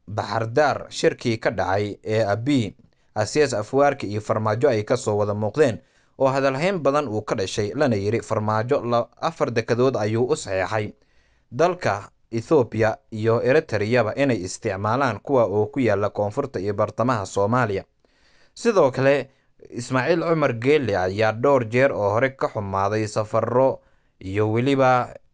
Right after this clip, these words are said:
kulamo dhex maray hoggaanka dalalka Eritrea, Ethiopia iyo weliba Soomaaliya, taasi oo uu ku tilmaamay in dalka Jabuuti maslaxadiisa aysan ku jirin. Haddaba xiriirkii hoose ee kala dhexeeyey Saadaq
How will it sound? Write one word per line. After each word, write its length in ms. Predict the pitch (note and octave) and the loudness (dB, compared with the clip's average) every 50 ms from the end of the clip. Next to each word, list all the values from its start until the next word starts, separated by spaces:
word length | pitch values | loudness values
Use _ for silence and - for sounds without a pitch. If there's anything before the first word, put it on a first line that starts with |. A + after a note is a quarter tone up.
| _ _ _ _ - | _ _ _ _ -4
kulamo 440 | - A2 A2 A2 A2+ B2 C#3 C#3+ C#3+ | -2 0 2 2 2 2 2 2 2
dhex 260 | B2 E3+ F3+ - - | 0 -2 -4 -4 -4
maray 300 | G#2 G2 G2+ G#2 G2 - - _ _ _ _ _ _ _ _ _ _ _ _ _ _ _ - | -6 -2 -2 -2 -2 -4 -8 _ _ _ _ _ _ _ _ _ _ _ _ _ _ _ -2
hoggaanka 500 | A#2+ B2 B2+ C#3 D3+ F3 F#3 F3+ F3 D3 | -2 0 2 2 2 0 0 0 -2 -2
dalalka 420 | C3 B2+ B2+ C3+ D3 C#3+ - B2+ | 0 0 0 0 0 0 -2 -2
Eritrea, 640 | A2+ A#2 B2 C3+ C3 - G#2+ F#2+ F#2 G2+ G#2+ G#2+ - | 0 2 0 0 0 0 -4 -4 -2 0 0 0 -2
Ethiopia 640 | G2 G2 - - D#3 C#3+ A#2+ - B2+ B2 B2 B2 B2 | -4 -8 -4 0 0 0 0 0 0 2 2 2 2
iyo 200 | A2+ F#2+ G2 G2 | 0 -2 -4 -4
weliba 320 | G2+ G#2 A2 B2 A#2+ A2 F#2 | -2 -2 0 0 0 0 0
Soomaaliya, 640 | - - A2 G#2+ A2 B2+ C3+ C3 G#2+ F2+ F2+ F2+ F#2+ | 0 0 0 2 2 2 0 0 -2 -4 -6 -8 -8
taasi 380 | - G#2 G2 G2+ G2 - C3+ | -4 -4 -2 -2 -2 0 2
oo 140 | B2+ A2+ G#2+ | 4 4 2
uu 60 | G#2 | 2
ku 120 | G#2+ - - | 0 -2 -2
tilmaamay 560 | - A#2+ G#2 G2+ G2+ G#2 A2+ A#2+ B2 A#2+ B2 - _ _ _ _ _ - | -2 -2 -4 -2 -2 0 0 0 0 0 -2 -6 _ _ _ _ _ -8
in 160 | - F3+ F3 | -6 -2 2
dalka 300 | E3+ E3+ E3 E3 - C3 | 2 2 2 2 0 0
Jabuuti 720 | A#2+ A#2 A#2+ A2 G2+ A2+ C3+ D3+ D#3+ D#3 - E3+ D#3+ C3 - _ _ _ - | 0 0 -2 -2 -2 -2 -2 -2 -2 -2 -2 -2 -2 -2 -2 _ _ _ -12
maslaxadiisa 880 | - A2+ A#2+ A#2 - B2+ B2+ B2+ - F3+ E3 D3+ D3 D3 C3+ - D3+ - | -6 -4 -4 -4 -4 -4 -6 -6 -4 -6 -4 -4 -4 -4 -4 -4 -6 -6
aysan 260 | F#2+ G2 - A2+ F#2+ | -6 -8 -8 -10 -8
ku 100 | - A#2+ | -8 -6
jirin. 260 | G2 G2+ F#2+ G2 - _ _ _ _ _ _ _ _ _ _ _ | -4 -4 -4 -6 -6 _ _ _ _ _ _ _ _ _ _ _
Haddaba 360 | - B2+ B2+ C3 C#3+ D3 E3 | -6 -4 -2 0 2 2 0
xiriirkii 540 | E3+ - E3 E3+ F#3+ G3+ F#3+ D#3+ - D#3 D3+ D3 | 0 0 2 4 6 4 4 4 0 -2 0 2
hoose 400 | C#3 C3+ C3 - - - D#3 B2 | 4 4 2 2 0 0 -2 0
ee 160 | - A#2 A#2 A2 | 2 2 2 2
kala 260 | - - B2+ C#3 D3 | 0 0 0 0 0
dhexeeyey 460 | B2+ G2+ F#2 G#2 G#2+ G#2 A2 A#2 A#2 | 0 -2 -4 -4 -2 -2 0 0 0
Saadaq 420 | A2 - A2+ G#2+ G#2+ G#2+ A2+ A2 | 0 -2 -2 -2 0 -2 -4 -4